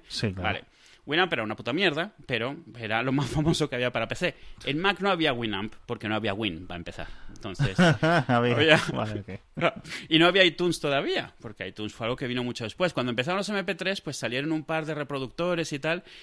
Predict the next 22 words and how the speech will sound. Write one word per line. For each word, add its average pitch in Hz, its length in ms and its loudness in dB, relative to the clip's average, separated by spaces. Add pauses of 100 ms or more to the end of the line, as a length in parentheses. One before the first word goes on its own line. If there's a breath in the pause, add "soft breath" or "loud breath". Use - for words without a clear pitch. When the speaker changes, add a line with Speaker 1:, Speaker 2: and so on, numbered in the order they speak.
(120 loud breath)
Speaker 2:
y 123 80 -8
salió 143 320 4
uno 165 240 2
muy 143 240 0
fam-, 156 240 -4
o 120 80 -6
sea, 123 120 -6
que 120 120 -12
se 123 100 -4
volvió 120 420 0
como 110 300 -4
el 117 220 -2
reproductor 117 560 -4
de 123 180 -2
facto - 640 -6
de, 107 360 -10
de 110 140 -4
Mac, 147 280 -4
que 131 80 -8
se 113 160 -8
llamaba 113 240 -2
Audion, 151 560 -2